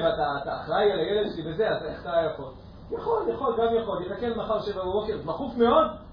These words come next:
דבר בשבע בבוקר." "דחוף מאוד מה? כי עכשיו יש מישהו בהתקף לב, אתה צריך אותי כי אני רופא? מה דחוף מאוד?" "אם זה מאוד מאוד דחוף, דבר בשבע בבוקר." כאילו, זה צריך לקרות לפני קצת יום, בשבע בבוקר.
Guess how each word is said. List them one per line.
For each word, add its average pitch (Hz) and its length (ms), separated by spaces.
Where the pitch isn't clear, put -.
דבר 311 280
בשבע 254 280
בבוקר." 233 420
"דחוף 196 260
מאוד 196 220
מה? 190 200
כי 156 100
עכשיו 180 300
יש 190 240
מישהו 165 220
בהתקף 156 440
לב, 226 220
אתה 156 140
צריך 190 180
אותי 208 200
כי 147 80
אני 143 120
רופא? 165 360
מה 156 80
דחוף 214 260
מאוד?" 196 260
"אם 185 100
זה 151 120
מאוד 247 260
מאוד 240 220
דחוף, 151 140
דבר 202 240
בשבע 285 260
בבוקר." 277 300
כאילו, 156 160
זה 151 140
צריך 226 120
לקרות 226 160
לפני 233 180
קצת 262 220
יום, 254 120
בשבע 247 340
בבוקר. 220 440